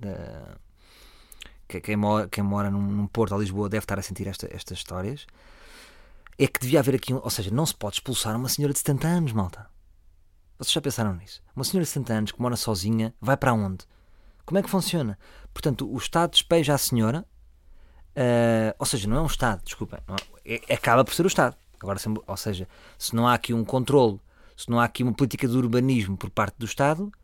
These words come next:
é o Estado que contribui. Portanto, o Estado é cúmplice. Se a senhora falecer,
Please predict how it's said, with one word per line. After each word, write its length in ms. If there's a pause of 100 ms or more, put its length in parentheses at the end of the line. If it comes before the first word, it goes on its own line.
(260)
é 100
o 60
Estado 280
que 40
contribui. 380
Portanto, 280
o 40
Estado 280
é 60
cúmplice. 560 (1040)
Se 140
a 40
senhora 260
falecer, 580